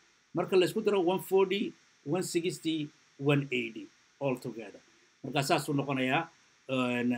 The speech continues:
isosceles-kii halkaasuu ka noqonayaa marka waxaad doonaysay. Marka haddii lagu siiyo, for example, oo kale, imtixaanka next time-ka haddii lagu siiyo taas oo kale,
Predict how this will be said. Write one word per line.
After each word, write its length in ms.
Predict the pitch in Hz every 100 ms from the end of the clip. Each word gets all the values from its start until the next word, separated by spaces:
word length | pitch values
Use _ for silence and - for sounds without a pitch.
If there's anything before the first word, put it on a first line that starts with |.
| -
isosceles-kii 680 | 139 147 151 151 143 - 143 143
halkaasuu 480 | 151 147 131 151 135 131 _
ka 80 | 170
noqonayaa 420 | 143 135 127 117
marka 240 | 117 - 131
waxaad 300 | 123 127 117
doonaysay. 400 | 147 165 160 190 185 - - _ _
Marka 180 | 151 160
haddii 220 | 151 160
lagu 200 | 196 175
siiyo, 260 | 143 160 170
for 140 | - 151
example, 400 | 143 165 165 160
oo 60 |
kale, 140 | 160 139
imtixaanka 480 | 147 139 180 175 156
next 240 | 175 - -
time-ka 260 | 165 160
haddii 240 | 147 143 180
lagu 160 | 165 135
siiyo 280 | - 151 165
taas 240 | 165 160 165
oo 100 | 151
kale, 320 | 156 165